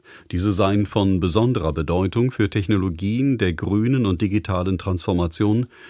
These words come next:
sowie für die Luft- und Raumfahrt, Sicherheit und Verteidigung.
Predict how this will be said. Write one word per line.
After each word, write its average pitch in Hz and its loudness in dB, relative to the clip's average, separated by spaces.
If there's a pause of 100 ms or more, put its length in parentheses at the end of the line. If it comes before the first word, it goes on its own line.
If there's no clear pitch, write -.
(160)
sowie 107 0
für 107 0
die 90 0
Luft- 90 -2
und 90 0
Raumfahrt, 107 -2
Sicherheit 92 -2
und 80 -2
Verteidigung. 78 -2